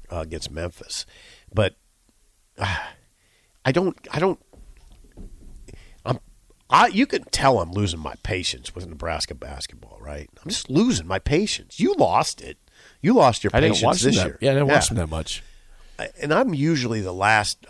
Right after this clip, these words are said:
Speaker 1: about the last to lose my patience. But what, what, what signs are people seeing that they, that Fred could get this thing off the mat? What, what, what signs are there?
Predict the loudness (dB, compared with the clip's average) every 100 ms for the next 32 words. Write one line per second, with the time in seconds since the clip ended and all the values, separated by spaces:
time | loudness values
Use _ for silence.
0 | -12 -4 -4 -4 -8 0 2 2 -2 -10
1 | -10 -8 -8 -10 -10 -6 -6 -6 -8 -10
2 | -12 -12 -14 _ _ _ -20 _ _ _
3 | -6 -2 -2 -4 _ _ _ _ -6 -6
4 | -6 -16 _ -10 -2 0 -2 -2 -2 0
5 | 2 2 0 0 0 0 -2 0 -2 0
6 | -2 0 2 2 2 -2 -2 -2 -2 -6
7 | -10 -2 -2 -2 -4 -4 -4 -4 -6 -4
8 | -4 -4 -6 -10 -10 -10 -2 0 2 0
9 | -8 -20 -20 -20 -20 _ _ -6 -2 -2
10 | -2 0 0 0 -4 -8 -14 -20